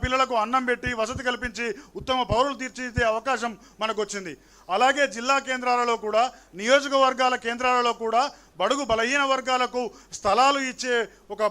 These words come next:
ప్రతిపాదన ప్రభుత్వం వద్ద ఉన్నది. అది మాకు తెలుసు. ఎన్నికల తాయిలాగా ఇస్తారా, ఎట్లా ఇస్తున్నారో ఏమో మాకు తెలియదు. కానీ మొత్తం మీద జిల్లా కేంద్రాలు, నియోజకవర్గ కేంద్రాల్లో ఖచ్చితంగా బీసీ,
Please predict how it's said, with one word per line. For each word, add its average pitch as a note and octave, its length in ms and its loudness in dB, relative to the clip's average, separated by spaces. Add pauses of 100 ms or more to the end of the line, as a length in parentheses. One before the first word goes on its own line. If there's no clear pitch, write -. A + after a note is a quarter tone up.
ప్రతిపాదన C4+ 580 2
ప్రభుత్వం B3+ 440 -2
వద్ద A#3+ 140 -2 (120)
ఉన్నది. A#3 280 -2 (320)
అది G3 200 -4
మాకు G3+ 160 2 (120)
తెలుసు. A#3+ 300 2 (380)
ఎన్నికల B3 320 -2 (120)
తాయిలాగా B3 400 0 (100)
ఇస్తారా, A#3+ 280 -2 (320)
ఎట్లా B3 200 -6
ఇస్తున్నారో A#3+ 380 -2
ఏమో A#3 100 -4 (180)
మాకు G#3 160 0
తెలియదు. A#3+ 260 2
కానీ A3+ 180 -4 (340)
మొత్తం B3+ 260 -2
మీద C4 120 0 (140)
జిల్లా B3 220 -2 (100)
కేంద్రాలు, B3 440 -2
నియోజకవర్గ A#3 540 -2 (100)
కేంద్రాల్లో A#3 400 -2 (400)
ఖచ్చితంగా C4+ 520 0 (340)
బీసీ, B3+ 280 -6